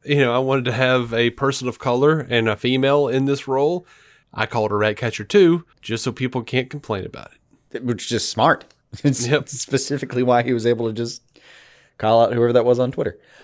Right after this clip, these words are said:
Speaker 1: Mm-hmm.
Speaker 2: Um, Weasel, but, uh, Weasel has a history, and it
Speaker 1: Yeah.
Speaker 2: actually has. It, it, it, there's a, there's a real history to Weasel, but I could not find for my life in, in the, you know, the,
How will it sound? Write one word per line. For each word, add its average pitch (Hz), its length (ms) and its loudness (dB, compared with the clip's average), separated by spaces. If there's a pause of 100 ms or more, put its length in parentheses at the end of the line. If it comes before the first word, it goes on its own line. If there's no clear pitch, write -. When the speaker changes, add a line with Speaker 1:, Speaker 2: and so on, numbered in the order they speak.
(140)
Speaker 1:
Mm-hmm. 123 160 0
Speaker 2:
Um, 123 360 2 (300)
Weasel, 220 460 6
but, 165 260 -2
uh, 117 80 -2 (180)
Weasel 214 380 4
has 175 300 2
a 135 100 8
history, 143 560 0 (220)
and 120 120 4
it 131 40 6
Speaker 1:
Yeah. 143 80 6
Speaker 2:
actually 135 220 4
has. 143 180 4
It, 117 240 -2
it, 120 220 -12
it, 113 140 -4
there's 170 200 2
a, 196 80 -6
there's 175 260 4
a 170 60 4
real 160 240 4
history 147 320 2
to 110 80 2
Weasel, 95 320 -2
but 110 320 2
I 139 140 2
could 147 200 0
not 135 240 0
find 131 240 0
for - 120 -10
my 110 100 0
life 110 420 0 (720)
in, 123 300 0
in 113 320 -4 (100)
the, 110 380 -6
you 107 160 -2
know, 90 120 -4
the, 104 220 -6